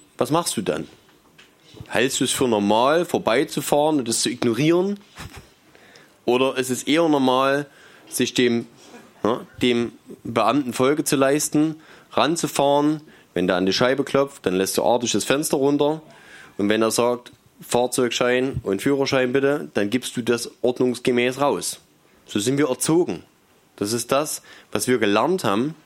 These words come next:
Warum machen wir das? Wenn irgendjemand anders dort stehen würde, der dasselbe abziehen würde, würdest du das dann auch tun? Oder hat's was damit zu tun, dass du weißt, weil du gelernt hast,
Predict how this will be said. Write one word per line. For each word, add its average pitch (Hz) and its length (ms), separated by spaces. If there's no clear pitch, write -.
Warum 110 200
machen 180 240
wir 127 100
das? 85 260
Wenn 151 120
irgendjemand 208 600
anders 165 360
dort 156 180
stehen 156 380
würde, 110 180
der 113 160
dasselbe 143 460
abziehen 98 420
würde, 92 220
würdest 110 260
du 127 60
das 104 160
dann 92 120
auch 85 280
tun? 202 340
Oder 117 180
hat's 139 240
was 147 160
damit 151 300
zu 139 120
tun, 156 360
dass 104 120
du 117 200
weißt, 143 500
weil 110 140
du 110 80
gelernt 117 440
hast, 113 360